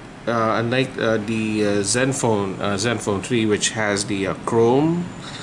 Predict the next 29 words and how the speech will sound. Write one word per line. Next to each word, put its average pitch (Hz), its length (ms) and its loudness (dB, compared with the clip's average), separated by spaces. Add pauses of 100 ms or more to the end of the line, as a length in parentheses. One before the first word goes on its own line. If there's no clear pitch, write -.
(460)
uh, 101 320 0
accent 120 680 0
on 104 460 2
the, 101 240 -2
uh, 87 240 0 (160)
front 110 320 -2
and 90 240 -6
back, 107 300 -2 (840)
uh, 90 580 2
back 101 280 -4
sides 104 400 0
of, 95 260 -4
uh, 95 380 0
of 90 160 -8
the 95 60 -4
Zenfone 95 500 -4
three, 104 260 -4 (800)
you 110 100 -2
don't 135 260 2 (160)
see 143 320 2
this - 580 2
in 107 260 -4
the 98 440 -2 (400)
Zen, 104 400 0
uh, 87 480 0
Zenfone 98 560 -2
four, 92 460 -2 (520)
uh, 87 280 -2
Selfie, 139 520 0